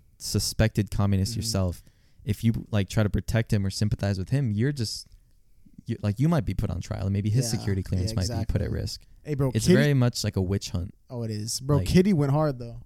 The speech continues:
Speaker 1: Yeah, she did.
Speaker 2: Dude, th-, I'm not gonna lie. I saw memes where people were like, they're like, "Kitty for, like, the first, like,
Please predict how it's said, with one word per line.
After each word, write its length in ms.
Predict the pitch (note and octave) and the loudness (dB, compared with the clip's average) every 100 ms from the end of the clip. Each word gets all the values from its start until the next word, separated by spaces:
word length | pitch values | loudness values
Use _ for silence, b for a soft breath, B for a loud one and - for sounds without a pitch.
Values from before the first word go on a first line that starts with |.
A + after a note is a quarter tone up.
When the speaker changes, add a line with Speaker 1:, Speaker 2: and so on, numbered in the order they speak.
| - | -8
Speaker 1:
Yeah, 200 | G#2+ G#2 | -4 -2
she 180 | - G2+ | 0 -2
did. 300 | - C#3 D3+ | -4 -4 2
Speaker 2:
Dude, 220 | B2 G#2 | 2 2
th-, 100 | D3 | -2
I'm 120 | D3 D#3+ | -2 -2
not 160 | E3 | -2
gonna 160 | F#3 D3+ | -2 -2
lie. 220 | D3 D#3 C3+ | 0 0 -2
I 60 | |
saw 240 | C3+ D3+ D3+ | -2 -2 -2
memes 500 | C3+ C3+ C#3 C#3+ C3+ | -2 -2 -4 -6 -10
where 100 | C3 | -14
people 260 | C3 B2 | -14 -14
were 140 | B2 A#2+ | -14 -16
like, 400 | A#2+ A2 G#2+ - b b b b | -16 -18 -18 -20 b b b b
they're 100 | C3+ | -4
like, 300 | C3+ A#2+ - | -4 -4 -8
"Kitty 320 | - C#3+ C3+ | 0 2 2
for, 160 | B2+ C3 | 0 -2
like, 320 | B2 A2+ - | -4 -8 -12
the 80 | A#2+ | -18
first, 340 | - B2 A2 | -14 -14 -12
like, 260 | A#2+ A2 | -12 -14